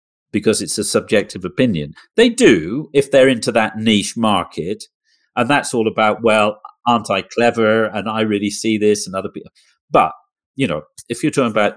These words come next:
beautiful jewelry, beautiful dress, all that sort of stuff, people pay it because people recognize this as beautiful. It's there,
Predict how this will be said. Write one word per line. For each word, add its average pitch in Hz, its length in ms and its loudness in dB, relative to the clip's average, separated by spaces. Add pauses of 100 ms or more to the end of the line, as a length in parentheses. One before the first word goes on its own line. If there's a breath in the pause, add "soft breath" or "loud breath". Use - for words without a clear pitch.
(120)
beautiful 95 380 -4
jewelry, 95 720 -2 (260)
beautiful 87 300 -10
dress, 95 720 -4 (420)
all 95 120 -4
that 110 200 2
sort 90 160 -10
of - 60 -10
stuff, - 240 -8
people 127 280 -4
pay 151 220 -2
it 147 80 -4
because 123 320 -6
people 110 520 -2
recognize 92 840 -6
this - 200 -8
as 82 120 -12
beautiful. - 500 -8 (640)
It's - 240 -16
there, 98 240 0